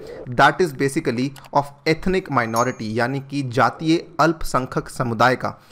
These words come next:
या फिर चाइना ये बोलती है कि ये एक रिलीजियस माइनॉरिटी है within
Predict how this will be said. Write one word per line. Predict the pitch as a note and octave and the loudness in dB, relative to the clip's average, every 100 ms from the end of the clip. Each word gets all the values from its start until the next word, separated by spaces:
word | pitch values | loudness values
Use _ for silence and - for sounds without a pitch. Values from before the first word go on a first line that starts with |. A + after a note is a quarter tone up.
| - | -8
या | B2 C#3 | 2 4
फिर | C3 F3+ F3+ - - - | 4 0 -2 -16 -8 2
चाइना | D3 E3 | 4 4
ये | E3 D#3+ | 4 4
बोलती | C#3 C#3+ E3+ | 2 2 2
है | E3+ F#3+ - - - | 2 0 -6 -18 -4
कि | E3+ | -2
ये | C#3+ E3 G#3 | 4 6 6
एक | F#3+ F#3+ | 6 0
रिलीजियस | D3+ B2+ C3 D3 G3 G3 | 2 2 2 2 0 0
माइनॉरिटी | D3+ C3 C3 C3+ E3+ | 0 2 0 0 0
है | D#3+ G3 - - C3 | 0 0 -6 -10 0
within | D3+ D#3+ | 2 4